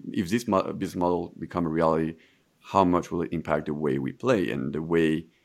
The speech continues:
you attract other kind of personas around you? And that's, you know, like, the collectors, speculators, et cetera. It's just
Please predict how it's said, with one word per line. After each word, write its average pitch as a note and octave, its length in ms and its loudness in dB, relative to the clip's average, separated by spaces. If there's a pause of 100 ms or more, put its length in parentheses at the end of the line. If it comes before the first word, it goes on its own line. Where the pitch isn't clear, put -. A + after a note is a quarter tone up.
(120)
you F2+ 140 -2
attract E2 360 0
other E2+ 180 -2
kind E2 240 -4
of D2+ 120 -10
personas E2 560 0
around G1+ 360 -4
you? - 180 -12 (160)
And D2+ 120 -4
that's, C#2 300 -6
you - 60 -10
know, A#1 280 -12
like, - 180 -20
the - 120 -20 (260)
collectors, D#2 500 -2
speculators, E2 580 -4
et D2 100 -12
cetera. D#2+ 380 0 (420)
It's F2+ 220 -2
just - 300 -4